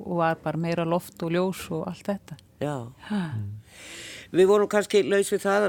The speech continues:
Speaker 2: við vorum náttúrulega með kamera og annað, en maður sér í erlendu borgum þar sem að klóstrin voru líka út í garði og, og, og, og í löndum eins og bara, í, borga eins og Kaupmannahöfn, þar sem ég bjó nú lengi, þá sagði ég nú oft í gríni að, eh,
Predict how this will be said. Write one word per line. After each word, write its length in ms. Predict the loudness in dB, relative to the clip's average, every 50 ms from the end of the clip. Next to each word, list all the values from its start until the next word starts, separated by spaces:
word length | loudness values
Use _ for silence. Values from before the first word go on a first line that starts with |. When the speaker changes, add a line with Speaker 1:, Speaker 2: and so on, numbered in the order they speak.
| 4
Speaker 2:
við 100 | 4 4
vorum 220 | 4 2 2 0 -2
náttúrulega 240 | -2 -2 -2 0
með 160 | 0 0 0 2
kamera 380 | 2 2 2 2 2 2 2 2
og 60 | 2 2
annað, 300 | 2 0 0 0 0 0
en 80 | -2
maður 120 | -2 -2 -2
sér 160 | -2 -2 0 0
í 80 | 0 0
erlendu 280 | -2 -2 -4 -6 -4 -2
borgum 320 | -2 -2 -2 -4 -6 -8
þar 140 | -8 -8 -8
sem 100 | -8 -8
að 80 | -8 -6
klóstrin 400 | -6 -6 -8 -8 -8 -8 -6 -4
voru 160 | -6 -6 -6
líka 240 | -6 -6 -4 -4 -4
út 160 | -4 -6 -6
í 40 | -4 -4
garði 300 | -2 -2 -2 -4 -4 -4 -4 -4
og, 140 | -4 -6 -10 _ _ -20 -20 -20 -20 -20 -20 -20 -20 -20 -20 -18 -6
og, 240 | -2 0 0 2 2
og, 140 | 0 -2 -4 -6 -8
og 240 | -6 -6 -6 -4 -2
í 140 | 0 0 0 2
löndum 400 | 2 0 0 0 -2 -2 -2 0
eins 160 | -2 -2 -4 -6
og 80 | -6
bara, 240 | -4 -2 -2 -2 -2
í, 220 | -4 -4 -4 -4 -4 -4 -4 -2 0 2
borga 320 | 2 2 2 2 0 -2
eins 80 | 0 -2
og 80 | -6 -6
Kaupmannahöfn, 500 | -6 -8 -6 -6 -4 -4 -4 -4 -4 -6 -6 -8
þar 80 | -8 -6
sem 140 | -6 -4 -4
ég 80 | -4 -4
bjó 140 | -4 -2 -2
nú 140 | -2 -4 -4
lengi, 240 | -4 -4 -4 -6 -6
þá 140 | -4 -4 -4 -6 -8 _ -20 -20 -20 -20 -20 -20 -20 -20 -20 -20 -20 -20 -20 -6
sagði 300 | 0 4 4 6 6 4
ég 60 | 2 2
nú 80 | 0
oft 200 | 0 -2 -2 -4
í 60 | -6 -4
gríni 320 | -4 -4 -2 -2 0 0
að, 180 | 0 -2 -2 -6 -8 -6 -4
eh, 260 | -4 -2 -2 -4